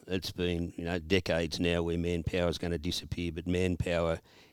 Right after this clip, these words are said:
is getting stronger and stronger and stronger. It's not disappearing, it's growing. Uh, so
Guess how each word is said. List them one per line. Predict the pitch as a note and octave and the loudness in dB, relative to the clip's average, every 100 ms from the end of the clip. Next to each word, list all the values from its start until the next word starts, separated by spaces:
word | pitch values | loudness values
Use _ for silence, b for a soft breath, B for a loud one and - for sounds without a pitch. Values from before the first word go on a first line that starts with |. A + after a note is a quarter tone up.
| - | -4
is | E2+ | -2
getting | F2 F2 E2 | 0 0 0
stronger | D#2+ - F#2+ F#2 E2 D#2+ | -4 0 4 4 2 -2
and | D#2+ | -4
stronger | - E2+ E2 D#2 | -2 -2 0 -2
and | D#2 | -4
stronger. | - F2+ | -2 -2
It's | F2 A2 | 2 6
not | G#2+ | 4
disappearing, | - F2+ - - F2 F#2+ G2 | 4 -2 -2 -2 0 0 -2
it's | D#2 | -4
growing. | D#2+ E2+ F2+ A2 B2 _ B B B B B B | -2 0 2 0 -4 _ B B B B B B
Uh, | - D#2+ E2 E2 - | -8 -4 -4 -6 -4
so | - G#2 F#2+ | 4 6 6